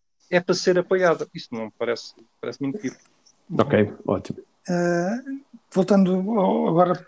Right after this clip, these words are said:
Speaker 3: centrando outra vez nas eleições, para, também para terminarmos
Speaker 1: Sim.
Speaker 3: depois a nossa conversa, o, o, concorda com, com o sistema eleitoral? Acha que, que, que tá, tá atual e que é, é justo?
Speaker 1: Não,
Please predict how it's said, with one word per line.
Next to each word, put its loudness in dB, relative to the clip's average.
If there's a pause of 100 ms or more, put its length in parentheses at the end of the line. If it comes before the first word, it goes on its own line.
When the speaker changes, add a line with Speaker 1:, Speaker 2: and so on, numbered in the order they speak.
(160)
Speaker 3:
centrando 0
outra -2
vez -2
nas 0
eleições, -4
para, -2 (560)
também -2
para -2
terminarmos -2
Speaker 1:
Sim. -10
Speaker 3:
depois -4
a -2
nossa -2
conversa, 0
o, 6 (520)
o, 4 (100)
concorda 4
com, 4
com -2
o 0
sistema -2
eleitoral? -2
Acha -4
que, -4
que, -4
que -18
tá, 0 (420)
tá 4
atual 4
e 2
que -12
é, -8
é -16
justo? -16 (1000)
Speaker 1:
Não, -2